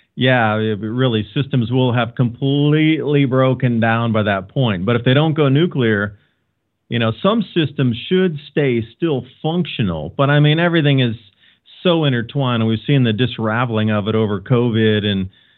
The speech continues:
you know, redistribution of supply chains for preparedness and, and continuity of government, et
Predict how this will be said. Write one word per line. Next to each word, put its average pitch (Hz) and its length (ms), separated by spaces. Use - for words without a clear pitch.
you 107 80
know, 104 140
redistribution 123 720
of 113 80
supply 117 400
chains 117 400
for 113 140
preparedness 110 840
and, - 100
and 113 260
continuity 120 560
of 110 140
government, 110 580
et 104 80